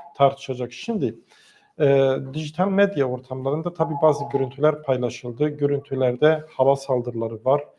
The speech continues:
helikopter saldırıları var. Hava koşulları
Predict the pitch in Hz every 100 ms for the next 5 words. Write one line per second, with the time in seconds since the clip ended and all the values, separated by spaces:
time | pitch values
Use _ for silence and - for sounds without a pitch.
0 | _ _ - 139 131 - 135 - 139 -
1 | 120 117 110 107 107 104 127 147 - -
2 | _ _ - 135 135 - 131 - 135 131
3 | 143